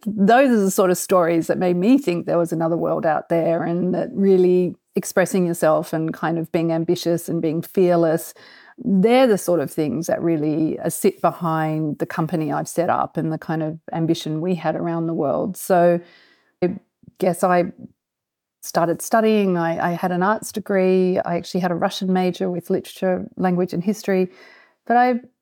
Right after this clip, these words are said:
I didn't think about being in theatre. I got a part-time job as a student. I knew I always wanted to be in creative industries. And I just kind of found myself going from box office to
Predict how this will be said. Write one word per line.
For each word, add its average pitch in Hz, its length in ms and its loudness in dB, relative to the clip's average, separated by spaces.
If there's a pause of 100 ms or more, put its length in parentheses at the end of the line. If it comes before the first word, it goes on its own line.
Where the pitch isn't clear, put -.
(340)
I 233 80 0
didn't 285 340 0
think 226 180 2
about 185 280 2
being 165 160 -2
in 165 80 -2
theatre. 175 260 2
I 170 80 2
got 180 140 -2
a 175 60 -4
part-time 175 460 -6
job 190 280 0
as 185 100 -8
a 190 60 -6
student. 185 640 -4
I 185 80 -6
knew 180 180 0
I 180 60 -2
always 185 220 -4
wanted 180 160 -4
to - 60 -16
be 175 100 -4
in 175 120 -4
creative 175 420 -2
industries. 180 760 -6
And 180 100 -4
I - 80 -4
just - 180 -14
kind 180 200 -4
of 180 100 -8
found 180 240 -6
myself 180 400 -6
going 175 200 -4
from 180 180 -8
box - 280 -6
office 175 420 -6
to 175 380 -4